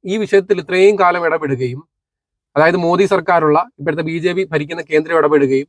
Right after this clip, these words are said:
ഇവരുടെ മോചനത്തിനായി ശ്രമിക്കുകയും എല്ലാം ചെയ്ത സമയത്ത് വായ്ക്കകത്ത് പഴം തിരുകി സ്റ്റിച്ച് ഇട്ട് വെച്ചിരുന്ന ഈ പറയുന്ന ശ്രീജിത്ത് പണിക്കർ ഇതിനകത്ത് കാന്തപുരം ഉസ്താദ് ഇടപെട്ടു എന്ന് കേട്ടതിന്റെ പിറ്റേ ദിവസം അതിനുശേഷം മോചനം കിട്ടിയെന്ന് പറയുന്നതിന്റെ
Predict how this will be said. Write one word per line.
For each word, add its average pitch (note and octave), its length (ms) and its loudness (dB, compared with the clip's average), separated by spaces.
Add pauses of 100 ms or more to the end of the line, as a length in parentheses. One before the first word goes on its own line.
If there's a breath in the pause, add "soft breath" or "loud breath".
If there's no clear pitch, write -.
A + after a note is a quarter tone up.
(120)
ഇവരുടെ D3 240 -4
മോചനത്തിനായി D#3 560 0
ശ്രമിക്കുകയും D3+ 500 -2
എല്ലാം F#3 220 2
ചെയ്ത F3+ 120 -2
സമയത്ത് D3+ 420 -2 (420)
വായ്ക്കകത്ത് F3 600 2 (800)
പഴം G3 240 4 (160)
തിരുകി F#3 320 -2 (200)
സ്റ്റിച്ച് G3 340 -2
ഇട്ട് G3+ 140 0
വെച്ചിരുന്ന D#3 380 0 (120)
ഈ E3+ 100 -6
പറയുന്ന D#3 360 0
ശ്രീജിത്ത് D#3 360 -4
പണിക്കർ C3+ 320 0 (600)
ഇതിനകത്ത് G3+ 260 4
കാന്തപുരം A3 560 2 (120)
ഉസ്താദ് F#3 360 2
ഇടപെട്ടു F#3 400 2 (100)
എന്ന് E3+ 140 -12
കേട്ടതിന്റെ D#3+ 420 -8
പിറ്റേ D3 220 -10
ദിവസം D3+ 320 -4
അതിനുശേഷം E3 520 0
മോചനം D3 380 2
കിട്ടിയെന്ന് E3+ 300 -4
പറയുന്നതിന്റെ D3+ 360 2